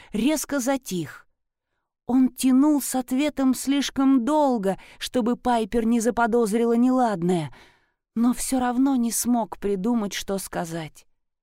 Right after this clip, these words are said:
Он хотел ответить честно.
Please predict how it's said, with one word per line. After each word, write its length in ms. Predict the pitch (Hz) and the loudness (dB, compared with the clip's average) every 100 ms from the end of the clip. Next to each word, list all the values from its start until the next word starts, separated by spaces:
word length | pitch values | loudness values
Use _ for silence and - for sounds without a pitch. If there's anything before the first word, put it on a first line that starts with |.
| _ _ _ _ _ _ _ _ _ | _ _ _ _ _ _ _ _ _
Он 180 | - 233 | 0 0
хотел 420 | 220 220 269 262 | 2 0 0 0
ответить 520 | 226 240 254 254 240 - | 0 0 0 0 -4 -6
честно. 640 | - - 254 - 175 | -4 -2 0 -2 -4